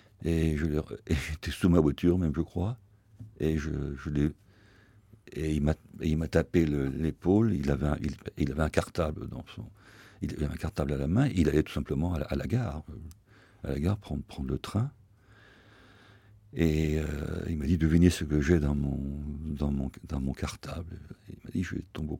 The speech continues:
sur mes soldats, je vais voir Picasso à Mougins et je vais,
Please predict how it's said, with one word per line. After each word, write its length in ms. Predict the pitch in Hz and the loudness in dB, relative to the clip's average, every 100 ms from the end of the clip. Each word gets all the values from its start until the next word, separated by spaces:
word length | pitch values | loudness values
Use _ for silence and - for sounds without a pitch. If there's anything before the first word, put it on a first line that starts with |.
| - - | -12 -16
sur 100 | - | -6
mes 80 | 71 | -6
soldats, 400 | - 64 90 101 | -4 -4 0 0
je 120 | - | -2
vais 120 | 78 | -4
voir 200 | 76 78 | -2 -4
Picasso 560 | - 107 - - - 64 - _ - | -4 -8 -10 -8 -8 -8 -10 _ -10
à 60 | 76 | -4
Mougins 460 | 69 67 - 104 101 | -2 -2 -2 -2 -2
et 80 | |
je 140 | 85 80 | -4 -4
vais, 240 | 78 80 | -4 -4